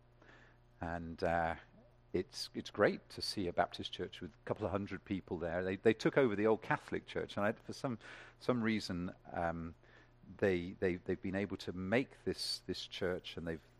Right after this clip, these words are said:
they've, they've, it's beautiful, and it's still got all the stained glass windows. I know some people have trouble with stained glass windows, but it's rather nice.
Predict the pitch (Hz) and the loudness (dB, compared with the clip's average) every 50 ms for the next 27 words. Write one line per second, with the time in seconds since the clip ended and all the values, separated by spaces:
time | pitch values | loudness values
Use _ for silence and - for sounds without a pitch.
0 | - 92 92 87 80 - - - - - 82 - 92 85 78 - - - 101 98 | -8 -4 -4 -4 -4 -6 -12 -20 -20 -10 -4 -2 -2 -2 -4 -6 -12 -10 -10 -10
1 | - - - - 156 175 185 - - - - - 82 85 85 92 98 - - - | -10 -10 -8 -6 -4 -4 -4 -4 -8 -10 -10 -8 -8 -6 -6 -6 -6 -6 -4 -2
2 | 147 156 135 113 101 - 98 90 90 87 - - - 95 92 90 95 90 87 - | -2 0 4 2 2 2 2 -2 -4 -6 -6 -4 -2 -2 -2 -2 -2 -2 -2 -2
3 | - - 98 85 85 85 101 107 117 127 - - 113 101 - 90 - 85 87 82 | -4 -4 -4 -4 -2 -2 -2 0 -2 -2 -2 -4 -4 -4 -4 -4 -2 -2 -2 -2
4 | - - - 82 85 80 78 - - 87 85 82 85 87 82 - - 92 82 82 | -2 -2 -4 -2 -2 -4 -4 -4 -2 -4 -2 0 0 -2 -2 -2 -4 -8 -6 -4
5 | 80 80 78 - 90 87 90 - - 92 85 80 85 80 78 78 78 - | -6 -6 -6 -6 -6 -6 -6 -6 -6 -4 -4 -4 -4 -4 -6 -6 -8 -10